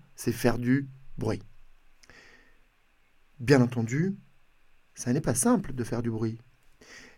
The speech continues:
Et, et on a toujours ce petit côté de trac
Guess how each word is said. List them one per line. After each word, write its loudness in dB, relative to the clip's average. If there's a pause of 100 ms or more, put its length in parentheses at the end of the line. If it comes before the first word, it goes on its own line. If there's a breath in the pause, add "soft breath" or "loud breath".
(120 soft breath)
Et, 12 (1300)
et 8
on 8
a 8
toujours 2
ce -2
petit 6
côté 0
de 0
trac -6